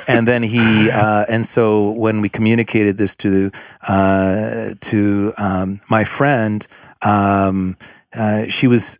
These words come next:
Speaker 2: she, she was hard of believing it, but she just followed the guidance. And she found the key, and then she ended up going down to Costa Rica and finding this particular bank, finding the safe deposit box, and finding all the paperwork that was needed for,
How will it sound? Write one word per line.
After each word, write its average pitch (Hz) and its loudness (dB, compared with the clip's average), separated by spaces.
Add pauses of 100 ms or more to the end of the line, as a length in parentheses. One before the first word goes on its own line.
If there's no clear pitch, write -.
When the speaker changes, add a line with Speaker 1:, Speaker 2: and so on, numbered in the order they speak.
Speaker 2:
she, - -2
she - -2
was 127 2
hard 139 2
of 113 -10
believing 147 2
it, 110 -2
but 107 0
she - -2
just 117 -4
followed 113 0
the 117 0
guidance. 101 0 (400)
And 104 0
she - -2
found 110 0
the 107 -2
key, 113 2
and 101 0
then 104 0
she 104 -2
ended 101 0
up 95 0
going 101 2
down 101 2
to 98 0 (280)
Costa - 0
Rica 107 2
and 95 2
finding 110 0
this 101 2
particular 98 -2
bank, 95 0
finding 110 0
the 98 -2
safe 92 -4
deposit 92 -2
box, 87 0
and 92 -6
finding 95 0
all 90 0
the 87 -6
paperwork 90 -4
that 90 -4
was 92 -8
needed 92 0 (460)
for, 87 0